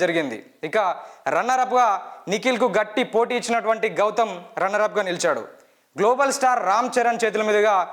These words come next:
నిఖిల్ Bigg Boss తెలుగు సీజన్ ఎయిట్కు సంబంధించినటువంటి ట్రోఫీ తీసుకోవడం జరిగింది. అయితే ఇరవై రెండు కంటెస్టెంట్లు ఉండగా ఇరవై ఒక్క మందిని పక్కకు నెడుతూ నిఖిల్ ఈ ట్రోఫీని అందుకున్నారు. ఇక దానికోసం నిఖిల్ నూట ఐదు రోజుల పాటుగా కంటెస్టెంట్స్కు గట్టి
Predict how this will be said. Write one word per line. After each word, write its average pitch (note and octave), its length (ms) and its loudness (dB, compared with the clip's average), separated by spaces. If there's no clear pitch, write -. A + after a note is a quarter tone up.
నిఖిల్ A#3 300 -2
Bigg F#3+ 220 -2
Boss C4+ 320 2
తెలుగు A#3 220 2
సీజన్ A3+ 320 0
ఎయిట్కు G#3+ 260 0
సంబంధించినటువంటి G#3 680 -2
ట్రోఫీ A3 340 2
తీసుకోవడం G#3 460 0
జరిగింది. D3 340 -2
అయితే F#3 200 0
ఇరవై B3+ 340 4
రెండు B3+ 160 0
కంటెస్టెంట్లు A#3 640 0
ఉండగా A3 260 2
ఇరవై C4 220 2
ఒక్క C4 100 2
మందిని A#3 200 0
పక్కకు A3+ 400 0
నెడుతూ A#3 200 0
నిఖిల్ G#3+ 280 0
ఈ G#3+ 120 2
ట్రోఫీని A3+ 400 2
అందుకున్నారు. F3+ 500 0
ఇక D3+ 180 -4
దానికోసం A#3+ 460 0
నిఖిల్ A#3 280 -2
నూట A#3+ 160 2
ఐదు A#3 120 2
రోజుల B3+ 320 2
పాటుగా A#3+ 320 2
కంటెస్టెంట్స్కు A3 640 -2
గట్టి A3 220 0